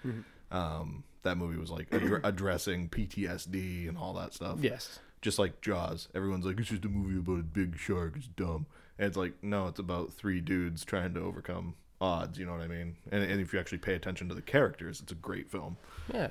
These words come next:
Speaker 1: well, well, the odds are a giant shark. <laughs>
Speaker 2: Right.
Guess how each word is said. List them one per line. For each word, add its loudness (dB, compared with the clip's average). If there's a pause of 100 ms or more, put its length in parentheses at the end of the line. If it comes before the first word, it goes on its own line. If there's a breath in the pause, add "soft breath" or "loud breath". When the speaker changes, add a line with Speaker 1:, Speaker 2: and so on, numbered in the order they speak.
Speaker 1:
well, 2
well, 2
the 0
odds 2
are 2
a 0
giant -4
shark. -4 (160)
<laughs> -2
Speaker 2:
Right. 8